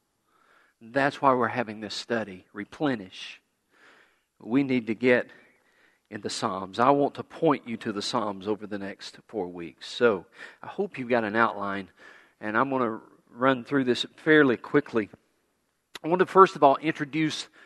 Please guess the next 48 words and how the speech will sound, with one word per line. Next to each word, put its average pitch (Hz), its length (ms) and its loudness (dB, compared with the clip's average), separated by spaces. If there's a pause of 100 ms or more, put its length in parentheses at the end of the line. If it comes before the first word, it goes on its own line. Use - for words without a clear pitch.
(220)
the - 100 -6
Psalms 143 480 4
to - 180 0
you 113 240 0
as 107 200 0
a 113 40 -4
whole. 101 460 4 (680)
Before 160 260 4
we 147 120 8
start 135 280 4
looking 143 340 2
at 127 120 4
individual 127 520 4
Psalms, 107 400 -2
I 113 60 4
want 123 260 -2
to 131 80 -2
look 127 320 0 (400)
kind 139 160 2
of 110 80 -4
a 120 60 0
wider 131 440 6
picture, 113 460 -4
introduce 123 760 -4
the 117 100 -2
book 131 260 2
of 127 100 -2
Psalms 113 460 -2
to - 140 -2
you. 101 340 -2 (460)
And 120 220 2
if 120 120 -6
you 135 60 -6
don't 185 200 6
have 160 160 2
an 147 80 0
outline, 131 460 2
y-, 127 480 -18
you 135 320 -2 (100)
feel 180 160 10
free. 160 320 2
We 139 140 4
always 139 340 8
do 123 160 -2
this 120 220 2
on 117 160 -4
Sunday 120 300 -6
nights, 120 400 0